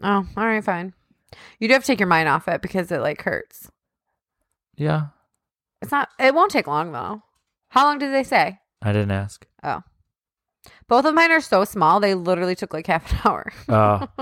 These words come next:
Speaker 2: I feel like it, it might take an hour.
Speaker 1: Yeah, maybe.
Speaker 2: I don't know. I'm not worried.
Speaker 1: Maybe a little bit longer. Yeah.
Speaker 2: Corinne's mom had one, has one on her wrist, and she's like, "People said to me that it's, it would be super painful there." She goes, "I didn't feel a thing."
Speaker 1: Yeah.
Speaker 2: She goes, "It's a little sho-, a little startling at first, but
Speaker 1: Yeah.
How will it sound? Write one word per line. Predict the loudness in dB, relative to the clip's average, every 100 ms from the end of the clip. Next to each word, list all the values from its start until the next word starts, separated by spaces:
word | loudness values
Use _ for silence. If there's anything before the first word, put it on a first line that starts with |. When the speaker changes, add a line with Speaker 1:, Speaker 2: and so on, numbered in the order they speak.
| -10 -12 -12 -4 -2
Speaker 2:
I | 2
feel | 4
like | 4 2
it, | 0 -2
it | -2
might | 2 2
take | 0 -2
an |
hour. | -2 -2 -2 -4 -10 _
Speaker 1:
Yeah, | -2 2 4 2 -4 _ _ _ _
maybe. | -14 -12 -12 -4 2
Speaker 2:
I |
don't | 4
know. | 4
I'm | 4
not | 2
worried. | 2 0 -2 -8 _
Speaker 1:
Maybe | -14 -12
a | -10
little | -12
bit | -10
longer. | -10 -10 -10 -10 -12 -12
Yeah. | -10 -10 -12 -18 _
Speaker 2:
Corinne's | -2 2 2 2
mom | 4 4 4
had | 2 2
one, | 0 2
has | 2 4
one | 2
on | 2
her | 2
wrist, | 2 0 -4
and | -8
she's | -8 -4
like, | -2 -2
"People | 0 0 0 -2
said | 0 -2
to | 0
me | 0 2
that | 4 2 0 _
it's, | -2 -2 -2 -10 -12 _ _ _ _ -8
it | -2
would | 0 2
be |
super | 0 0 0
painful | 2 2 2
there." | 2 2 -4 _
She | -4
goes, | 2
"I | 2
didn't | 2
feel | 0
a | -2
thing." | -6 -16 _ _
Speaker 1:
Yeah. | -4 -4 -2
Speaker 2:
She | 0
goes, | 0
"It's | 2
a | 4
little | 4 2
sho-, | 2 -2 2
a | 2
little | 2
startling | 2 0 2 2 2
at | -2
first, | -2 -2 -4 -2
but | 0
Speaker 1:
Yeah. | 2 -2